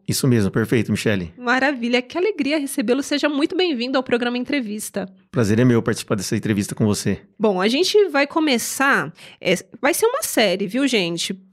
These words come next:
Speaker 2: Nos próximos episódios o Paulinho estará com a gente, porque é um tema tão importante, tão necessário, que eu acho que doze minutos não são suficientes. Primeiro, pra ele falar do livro, que foi publicado no ano passado, Loucura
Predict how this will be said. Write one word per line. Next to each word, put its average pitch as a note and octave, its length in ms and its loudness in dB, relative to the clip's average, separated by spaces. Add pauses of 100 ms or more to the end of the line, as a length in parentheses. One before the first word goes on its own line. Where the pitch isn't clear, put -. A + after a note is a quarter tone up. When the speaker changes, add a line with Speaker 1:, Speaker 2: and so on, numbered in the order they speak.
Speaker 2:
Nos C4 160 -2
próximos F4 500 0
episódios C4+ 560 0
o D#4 80 -2
Paulinho C#4 320 0
estará B3 280 0
com A3+ 100 -4
a G3 80 4
gente, G#3+ 400 -2
porque D4 440 -2 (540)
é D4+ 40 2
um E4+ 120 0
tema D#4 300 2
tão G#4 300 2
importante, G#3+ 800 0
tão D4 160 -4
necessário, A#3+ 520 -2
que A#3 120 -6
eu A#3 60 0
acho A#3 260 -2
que C4 120 0
doze A3+ 400 2
minutos B3 440 0
não C4 180 -2
são D#4+ 220 -6
suficientes. - 840 -2 (200)
Primeiro, F4 340 2
pra B3 160 -2
ele C#4+ 140 2
falar C#4 260 2
do A#3+ 160 0
livro, G4 480 2 (240)
que A#3 420 2
foi B3 140 0
publicado A#3 560 -2
no A3+ 100 0
ano C#4 160 2
passado, A3+ 640 0 (260)
Loucura C#4 720 2